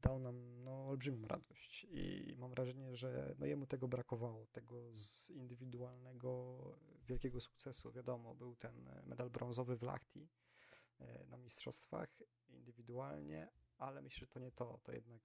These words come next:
wiadomo, że to, to zwycięstwo to zawsze daje niewiarygodnego kopa i daje taki wielki splendor, e, można powiedzieć, e, u kibiców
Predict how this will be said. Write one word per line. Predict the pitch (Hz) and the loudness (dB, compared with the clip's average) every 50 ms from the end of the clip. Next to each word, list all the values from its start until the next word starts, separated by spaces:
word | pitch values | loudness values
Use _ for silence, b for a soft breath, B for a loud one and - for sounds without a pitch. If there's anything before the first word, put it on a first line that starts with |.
| - | -6
wiadomo, | - 120 110 120 120 117 113 | -4 -4 -4 -4 -6 -8 -10
że | 110 - | -12 -12
to, | _ - - _ | _ -20 -18 _
to | - 110 | -14 -14
zwycięstwo | 104 104 - - - 127 123 117 - - - - | -14 -14 -14 -10 -8 -8 -8 -8 -10 -10 -12 -12
to | - 110 | -6 -2
zawsze | 110 120 113 - - - 113 117 117 120 123 117 | 0 0 0 0 -4 -8 -8 -8 -10 -10 -10 -8
daje | 107 120 117 117 117 | -6 -4 -4 -4 -4
niewiarygodnego | 117 117 110 113 120 113 120 113 123 117 117 120 117 113 | -4 -2 0 2 2 2 2 0 -2 -2 -2 -4 -6 -4
kopa | - - 127 127 - - 123 120 - | -2 0 0 0 0 -4 -10 -10 -10
i | - - - - - - - - - | -10 -10 -12 -12 -12 -12 -12 -12 8
daje | 127 120 120 120 117 | 12 12 12 12 12
taki | - - - - 113 | 12 0 -2 -2 2
wielki | 110 123 120 - 123 | 2 2 2 2 0
splendor, | - - - - 127 131 127 117 107 - - 113 - 113 - B B B B B B B B B B B B B _ - | -4 0 6 8 8 8 6 4 0 0 0 0 0 -4 -6 B B B B B B B B B B B B B _ -12
e, | - - - - - - - - - | -12 -12 -12 -12 -16 -18 -18 -18 -16
można | 131 127 110 - 123 | -14 -10 -6 -6 -2
powiedzieć, | 107 123 120 117 123 117 117 120 117 - - - - | -2 0 0 2 2 0 0 -4 -6 -4 -4 -4 -2
e, | 120 120 123 127 131 - - - - - - - - - - - - - - - _ _ _ _ _ _ _ _ _ _ - | -2 -2 -2 -2 -4 -6 -8 -10 -10 -12 -14 -14 -16 -16 -18 -18 -20 -20 -20 -20 _ _ _ _ _ _ _ _ _ _ -20
u | 127 | -20
kibiców | - - - 127 120 123 131 - - - 190 190 180 - - - - - | -18 -16 -16 -14 -14 -12 -8 -8 -8 -8 -10 -14 -14 -16 -16 -16 -14 -16